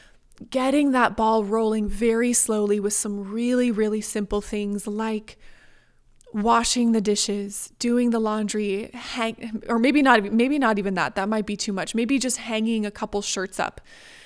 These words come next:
putting some clothes away, picking up a couple things around the house,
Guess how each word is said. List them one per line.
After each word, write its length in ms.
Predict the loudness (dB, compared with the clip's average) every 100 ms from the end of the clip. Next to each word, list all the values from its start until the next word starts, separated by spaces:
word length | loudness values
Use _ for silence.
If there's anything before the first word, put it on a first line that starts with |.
| -20 -20 -20 _ -4
putting 240 | 0 2
some 220 | 2 0
clothes 420 | 0 2 4 4
away, 580 | 0 -2 -4 -8 -10 -14 _ _ _ _ _
picking 320 | -8 -4 0
up 120 | 0
a 40 | 0
couple 300 | -2 -2 -2
things 400 | -2 0 0 0
around 300 | -2 -2 -4
the 60 |
house, 440 | -4 -6 -6 -8